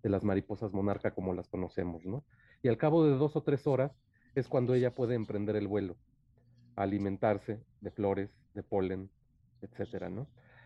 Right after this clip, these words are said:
¿Qué es lo que sucede en cada una de estas etapas? ¿Crees tú que la mariposa tenga un terror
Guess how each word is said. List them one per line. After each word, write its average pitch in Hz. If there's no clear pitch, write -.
¿Qué 180
es 185
lo 185
que 151
sucede 123
en 113
cada 123
una 120
de 110
estas 107
etapas? -
¿Crees 196
tú 170
que 120
la 110
mariposa 104
tenga 107
un 104
terror 101